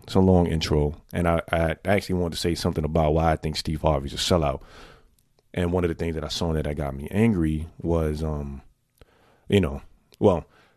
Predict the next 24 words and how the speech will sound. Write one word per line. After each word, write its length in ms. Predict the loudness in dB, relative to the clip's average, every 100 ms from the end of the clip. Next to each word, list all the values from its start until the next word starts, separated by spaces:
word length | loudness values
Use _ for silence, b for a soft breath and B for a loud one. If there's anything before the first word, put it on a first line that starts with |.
| b _ _ _ _ _
one 140 | 4 4
of 60 |
the 60 | 6
things 160 | 2 2
that 80 |
I 60 | 0
thought 360 | 0 4 6 4
of 260 | 2 -4 -10
before 340 | -8 -2 0
I 40 | 0
started 380 | 2 0 0
this 180 | -2 -4
intro 340 | -4 -6 -2 -2
that 120 | -2
I 80 | -4
was 160 | -4
gonna 180 | -6 -8
come 220 | -4 -2
and 60 | -2
just 120 | -4
kinda 180 | -8 -10
clap 400 | -4 0 0 -2
with 240 | -8 -8
was, 380 | -8 -8 -8 -10